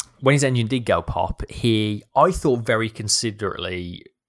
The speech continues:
went down the inside of turn four, um, found himself a gap to park next to,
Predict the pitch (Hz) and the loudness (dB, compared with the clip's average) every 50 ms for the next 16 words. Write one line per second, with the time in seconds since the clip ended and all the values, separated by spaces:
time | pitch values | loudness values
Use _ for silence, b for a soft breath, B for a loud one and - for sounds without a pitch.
0 | _ _ - 101 101 101 104 104 110 107 101 95 104 - - - - - - - | _ _ -16 -14 -12 -8 -2 0 2 2 2 0 -6 -8 -8 -6 -4 -4 -4 -6
1 | - - 110 107 107 107 101 - 196 196 196 98 - - - 95 95 92 87 90 | -4 0 2 2 2 2 0 -2 -4 -4 -4 -2 -2 0 2 2 2 0 -2 -4
2 | 90 - - 104 95 92 90 87 - - 95 90 90 87 87 87 87 85 - b | -6 -4 -2 -2 -2 -2 -2 -6 -6 -4 -4 -2 -2 -2 -2 -4 -6 -8 -10 b
3 | b b b b b b b b b b _ _ _ _ - - - - 92 90 | b b b b b b b b b b _ _ _ _ -20 -8 -2 2 2 2
4 | 87 87 87 - - - 113 101 95 95 95 - - 92 87 - 104 85 90 80 | 2 0 -2 -4 0 2 2 2 2 0 0 0 0 -2 -2 -4 -4 -4 -4 -6
5 | - - - - - 95 90 82 - - - - - - - - - - - - | -6 -8 -12 -10 -6 -4 -4 -4 -4 -6 -12 -12 -8 -6 -6 -6 -6 -6 -8 -8
6 | - - - | -8 -10 -14